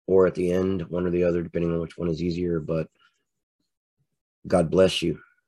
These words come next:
I say Merry Christmas, but I mean celebrate Jesus. Take care. Uh, let's pray out. Dear Heavenly Father, I thank you that this time we've come together,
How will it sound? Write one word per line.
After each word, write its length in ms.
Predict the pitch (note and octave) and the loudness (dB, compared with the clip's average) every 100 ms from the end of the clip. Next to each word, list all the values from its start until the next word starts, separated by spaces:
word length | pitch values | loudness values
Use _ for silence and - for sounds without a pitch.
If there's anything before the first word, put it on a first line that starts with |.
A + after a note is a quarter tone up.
| _ _ _ _ _ _ _ _ _ _ - | _ _ _ _ _ _ _ _ _ _ -4
I 80 | E2+ | -2
say 220 | - G#2+ | 4 4
Merry 280 | G2+ G2 F2+ | 6 4 4
Christmas, 540 | - D#2 - D2+ - - | 0 -4 -4 -8 -8 -10
but 120 | E2 | -6
I 80 | D#2+ | -2
mean 380 | E2+ E2+ E2 - | 0 0 -2 -6
celebrate 560 | - F2+ D2 - - | -4 -2 -4 -8 -14
Jesus. 580 | - - - - - - _ _ _ _ _ _ _ _ _ _ _ _ _ _ | -20 -20 -20 -18 -18 -20 _ _ _ _ _ _ _ _ _ _ _ _ _ _
Take 160 | - D2+ | -12 -12
care. 200 | - B1 _ _ _ _ _ _ _ _ _ _ _ _ _ _ _ - | -12 -16 _ _ _ _ _ _ _ _ _ _ _ _ _ _ _ -10
Uh, 180 | E2 C#2+ _ _ _ _ _ - | -8 -10 _ _ _ _ _ -18
let's 140 | - | -10
pray 160 | - - | -8 -8
out. 140 | - _ _ _ - _ _ _ | -14 _ _ _ -20 _ _ _
Dear 120 | F2+ | -4
Heavenly 320 | F2 D2+ C#2+ | -2 -4 -6
Father, 340 | C#2 - B1 - _ _ _ _ - - - - _ _ _ | -10 -12 -14 -16 _ _ _ _ -20 -20 -20 -20 _ _ _
I 100 | - | -8
thank 280 | E2+ E2+ D2+ | 0 0 0
you 100 | D2 | -8
that 200 | C#2+ C#2+ | -14 -14
this 160 | - - | -14 -16
time 400 | - F2 E2 D#2+ | -10 -4 -2 -2
we've 220 | E2 - | -4 -8
come 200 | - F2+ | -10 -8
together, 480 | D#2+ D#2+ E2 E2 D#2 | -4 -2 -2 -2 -6